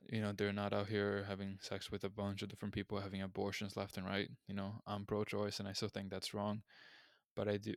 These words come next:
but, but, you know, if they're trying to avoid that, like I am, to the best of their ability, for whatever reason they may have, hopefully good reasons and solid reasons to them, don't judge them, okay? It's their life,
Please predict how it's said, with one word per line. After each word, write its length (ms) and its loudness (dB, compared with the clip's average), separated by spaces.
but, 220 0
but, 80 4
you 120 4
know, 100 0
if 140 -4
they're 120 2
trying 320 -2
to 260 -2
avoid 560 -2
that, 240 -2
like 200 -4
I 180 4
am, 240 -6
to 120 -18
the 80 0
best 300 4
of 100 0
their 160 4
ability, 540 2
for 140 -4
whatever 320 2
reason 340 4
they 180 4
may 140 2
have, 200 0
hopefully 400 2
good 260 -2
reasons 380 -4
and 80 -6
solid 280 0
reasons 320 -2
to 60 -6
them, 380 -2
don't 220 2
judge 320 4
them, 260 -2
okay? 300 2
It's 200 0
their 220 4
life, 480 -2